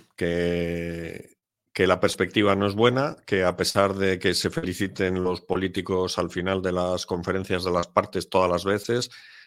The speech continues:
esto seguimos con el mismo problema y que, y que aunque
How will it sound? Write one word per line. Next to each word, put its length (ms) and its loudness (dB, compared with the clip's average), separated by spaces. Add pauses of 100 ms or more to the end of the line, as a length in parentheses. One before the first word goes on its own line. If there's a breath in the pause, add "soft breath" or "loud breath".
(100)
esto 400 -2
seguimos 500 2
con 140 0
el 80 -2
mismo 340 0
problema 680 2
y 240 -6
que, 640 -4
y 100 -6
que 80 -8
aunque 540 -4